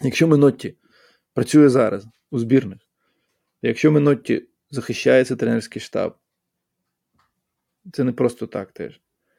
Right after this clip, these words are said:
<laughs> Тому що якраз Менотті завжди, е, в Аргентині протиставляли Білардо, ось це футбол, це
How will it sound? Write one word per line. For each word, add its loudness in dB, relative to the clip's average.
<laughs> -6
Тому 0
що 2
якраз 0
Менотті 4
завжди, 4
е, 4
в -4
Аргентині 0
протиставляли -4
Білардо, 2
ось -14
це -6
футбол, 2
це -6